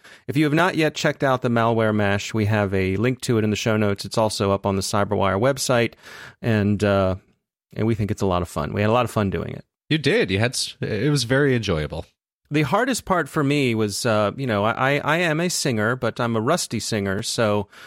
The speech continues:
Speaker 1: uh, laying down the three-part harmonies in the backing tracks, that took a few passes for me <laughs> to, to get anything that was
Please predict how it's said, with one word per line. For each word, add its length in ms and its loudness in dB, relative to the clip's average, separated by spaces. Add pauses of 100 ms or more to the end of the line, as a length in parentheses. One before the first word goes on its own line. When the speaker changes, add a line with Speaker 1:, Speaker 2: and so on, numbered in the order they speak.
(220)
Speaker 1:
uh, 200 2
laying 320 2
down 260 2
the 80 2
three-part 460 0
harmonies 520 0
in 60 0
the 80 0
backing 440 0
tracks, 560 -2 (420)
that 180 0
took 220 -2
a 60 2
few 240 0
passes 600 0
for 140 -4
me 180 0
<laughs> 0 -
to, 280 -2 (420)
to 100 0
get 300 -2
anything 420 0
that 120 0
was 300 -2